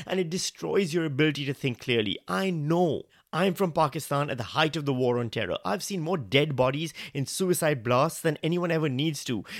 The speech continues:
Oh, and I got fired from a news job for supporting Gaza in twenty twenty-one, before it was cool. So I know you feel like you need to do something, and deep down you know you can't actually do anything. But you know what isn't doing anything worthwhile?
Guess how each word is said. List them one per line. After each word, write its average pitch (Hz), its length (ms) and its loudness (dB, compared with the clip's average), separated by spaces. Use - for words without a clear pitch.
Oh, 185 240 4
and 151 120 2
I 202 120 2
got 220 120 2
fired 190 380 0
from 165 180 0
a 151 40 0
news 151 320 2
job 135 320 2
for 185 260 -2
supporting 196 460 -2
Gaza 156 420 2
in 185 140 -2
twenty 190 340 -8
twenty-one, 196 680 -4
before 214 480 4
it 202 160 -4
was 160 200 -4
cool. 123 420 0
So - 340 -2
I 254 160 -2
know 233 420 -2
you 214 160 -4
feel 214 240 -10
like 202 180 -2
you 202 60 -4
need 185 200 -2
to 160 60 -10
do 151 120 -4
something, 139 360 -4
and 175 160 -2
deep 208 220 -6
down 208 240 0
you 214 120 -6
know 214 280 -2
you 220 140 -4
can't 214 280 -2
actually 202 360 -4
do 190 240 -10
anything. 190 520 -4
But - 180 -2
you 214 60 2
know 254 140 2
what 254 260 -2
isn't 254 420 0
doing 208 240 0
anything 196 400 -2
worthwhile? 190 680 0